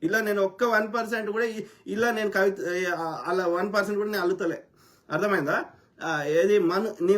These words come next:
మను ధర్మ శాస్త్రం చదువు ఇదే ఉంటది. గుళ్ళల పూజారి చే-, పూజారి కానీ వాడు మఠాధిపతి పీఠాధిపతి చెప్తే మళ్ళా గళ్ళకి ఇదే ఉంటది, వాడు మీకెళ్ళి ఇట్లా వేస్తాడు. ఓకే, ఈ నువ్వు ఏదన్నా వాడు సంస్కృతంలో ఎందుకు చెప్తాడు? మనకు అర్థం కావద్దు,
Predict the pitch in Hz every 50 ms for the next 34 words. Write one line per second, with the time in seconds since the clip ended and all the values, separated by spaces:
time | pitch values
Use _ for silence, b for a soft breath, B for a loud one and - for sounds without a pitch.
0 | 202 202 202 208 226 240 220 240 233 233 226 202 208 202 196 - 226 240 240 -
1 | 196 180 170 147 143 165 165 165 151 139 135 135 117 - - b b b b b
2 | b - 165 185 233 247 254 247 240 233 240 226 226 220 240 233 220 226 220 220
3 | 196 170 175 160 208 196 196 196 196 196 185 175 170 156 185 202 202 214 202 196
4 | 202 196 190 185 185 202 208 202 190 180 175 170 165 165 170 190 190 190 190 190
5 | 185 175 185 185 180 180 190 185 175 170 175 170 165 165 160 156 226 247 269 B
6 | B B B _ - 175 185 208 220 226 185 196 190 196 196 196 - 180 190 180
7 | 170 160 147 131 120 - - - _ _ 180 190 196 202 220 233 226 226 226 214
8 | 220 220 226 226 214 220 175 170 160 - 160 135 - - - _ _ - 127 -
9 | 202 254 339 - _ _ _ _ - 165 185 196 190 214 220 220 233 254 262 269
10 | 254 226 208 202 202 220 233 247 - 294 269 285 269 269 262 277 269 269 269 -
11 | 269 262 254 254 - - - _ _ _ 170 220 240 240 226 214 - - 285 294
12 | 277 254 202 170 156 - -